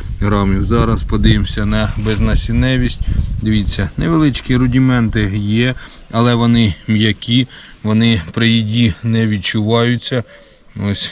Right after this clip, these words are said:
є маленький, він же аж пожовтів. Ну ось, при надавлюванні все воно роздавилося. І то один,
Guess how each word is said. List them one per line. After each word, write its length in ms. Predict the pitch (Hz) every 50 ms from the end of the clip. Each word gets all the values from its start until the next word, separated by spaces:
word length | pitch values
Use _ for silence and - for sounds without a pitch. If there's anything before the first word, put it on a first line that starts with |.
| - -
є 380 | 107 107 113 123 123 120 113 -
маленький, 600 | - 113 110 110 110 110 110 107 104 95 - 101
він 140 | 101 101 98
же 140 | 98 104 101
аж 100 | 98 -
пожовтів. 680 | - - 107 98 98 104 101 98 95 - 123 131 123 113 - - - - - - - _ _ -
Ну 240 | - 113 110 107 104
ось, 240 | 98 90 - - - - - -
при 300 | - 110 113 113 110 92 92
надавлюванні 680 | 110 110 113 110 117 113 113 110 107 110 107 104 104 101
все 260 | - - - 113 107
воно 280 | 104 104 101 101 101
роздавилося. 800 | 101 104 98 95 98 110 113 120 131 131 123 120 113 - - 113 - - - - - - - - _ -
І 80 | 104
то 280 | 92 - 107 104 101 101
один, 420 | 104 101 101 110 117 117 110 82